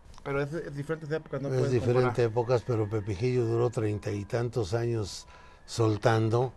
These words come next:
Speaker 2: y el Doc lleva como ocho.
Speaker 1: ¿Hasta, hasta, hasta qué edad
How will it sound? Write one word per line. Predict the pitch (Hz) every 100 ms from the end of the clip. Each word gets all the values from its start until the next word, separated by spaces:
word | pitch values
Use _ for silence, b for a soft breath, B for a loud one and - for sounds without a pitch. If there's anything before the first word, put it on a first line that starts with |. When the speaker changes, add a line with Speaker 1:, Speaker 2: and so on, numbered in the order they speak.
| B B B -
Speaker 2:
y | 110
el | 101 98
Doc | 110 104
lleva | 98 107 101
como | 95 101 98 95 95 110
ocho. | 127 - 78 - - - - -
Speaker 1:
¿Hasta, | 139 - 139
hasta, | 143
hasta | 156 156 156
qué |
edad | 185 202